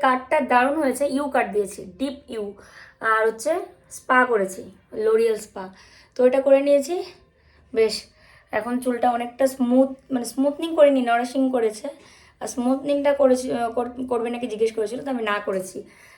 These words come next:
তো এমনিতেই আমার চুল যতটা আছে এটাই ঠিক আছে। আর হচ্ছে ব্রু প্লাক করেছি, দিয়ে বাড়ি এসে ফেস ওয়াশ দিয়ে ভালো করে মুখটা ধুয়ে এখন ক্রিম লাগালাম, সিঁদুর দিলাম,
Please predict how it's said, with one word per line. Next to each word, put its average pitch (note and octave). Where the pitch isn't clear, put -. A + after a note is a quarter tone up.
তো A#3+
এমনিতেই B3+
আমার C4
চুল C4
যতটা A#3+
আছে B3+
এটাই A#3+
ঠিক A3+
আছে। A3+
আর G#3
হচ্ছে A3
ব্রু A#3+
প্লাক B3
করেছি, G#3
দিয়ে B3+
বাড়ি B3
এসে C4+
ফেস A#3+
ওয়াশ C4
দিয়ে B3+
ভালো G#3+
করে C4
মুখটা B3
ধুয়ে A#3
এখন G#3+
ক্রিম A#3+
লাগালাম, C4
সিঁদুর B3+
দিলাম, D4